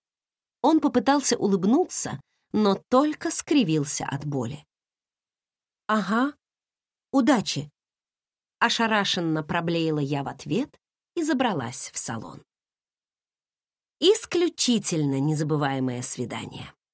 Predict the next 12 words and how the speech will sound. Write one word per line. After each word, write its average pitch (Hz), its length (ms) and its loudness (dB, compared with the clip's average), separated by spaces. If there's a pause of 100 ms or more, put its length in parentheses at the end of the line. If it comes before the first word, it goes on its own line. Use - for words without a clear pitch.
(760)
Бескрылый 349 720 2
полёт 269 460 4
ясного 202 540 0
сокола-финиста 180 1200 -2 (240)
над 190 220 2
блестящей 175 640 -2
ледяной 143 420 0
горой 151 460 -2 (580)
мне 359 180 6
будет 185 300 0
сниться 269 600 -2
в - 40 -20